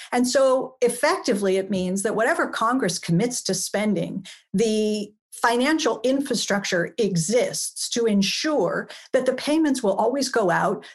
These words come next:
the checks will never bounce, and the government can afford to fund whatever it deems a priority, whether it's fighting a health pandemic or repairing crumbling infrastructure, providing health care. The, the system is set up to allow the government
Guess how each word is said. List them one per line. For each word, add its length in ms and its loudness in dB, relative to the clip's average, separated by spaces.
the 60 2
checks 420 -2
will 120 0
never 380 2
bounce, 500 -2
and 180 0
the 60 2
government 420 0
can 140 -2
afford 520 0
to 80 -6
fund 520 0
whatever 420 2
it 200 0
deems 400 0
a 60 -2
priority, 580 0
whether 260 0
it's 120 -4
fighting 360 0
a 160 0
health 320 0
pandemic 800 0
or 140 0
repairing 500 0
crumbling 460 0
infrastructure, 760 0
providing 420 0
health 340 0
care. 380 0
The, 420 0
the 180 0
system 520 0
is 180 0
set 220 2
up 320 0
to 100 -2
allow 360 2
the 120 0
government 580 0